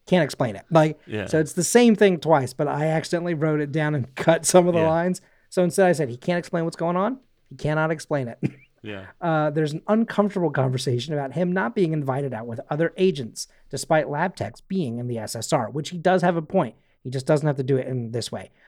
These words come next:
Speaker 1: Uh, Sousa is mentally in pain. There's a great moment where Carter begins to talk and immediately has, like,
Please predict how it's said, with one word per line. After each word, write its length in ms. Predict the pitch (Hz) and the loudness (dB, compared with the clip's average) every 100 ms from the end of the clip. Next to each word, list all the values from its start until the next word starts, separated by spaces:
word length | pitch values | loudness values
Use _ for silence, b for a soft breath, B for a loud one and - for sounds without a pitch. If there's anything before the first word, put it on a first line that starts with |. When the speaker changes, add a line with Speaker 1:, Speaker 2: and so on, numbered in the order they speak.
| b | b
Speaker 1:
Uh, 200 | - 143 - | -2 -2 -2
Sousa 420 | - 220 214 208 175 | -2 0 2 2 2
is 220 | 165 123 | 2 0
mentally 600 | 123 143 139 127 120 117 | 4 4 4 0 -4 -4
in 160 | 117 104 | -8 -6
pain. 340 | 113 95 92 b b | -8 -8 -12 b b
There's 140 | 147 | -2
a 60 | 160 | 2
great 240 | 202 220 | 4 4
moment 280 | 196 180 165 | 4 0 0
where 240 | 160 156 143 | 0 2 2
Carter 380 | - 170 170 | 4 4 4
begins 280 | 165 156 151 | 2 2 0
to 60 | 135 | 0
talk 240 | 151 151 | 2 2
and 80 | 143 | 2
immediately 520 | 147 151 165 160 143 b b b | 2 2 2 0 -4 b b b
has, 260 | 143 151 | 4 6
like, 220 | 151 147 | 6 2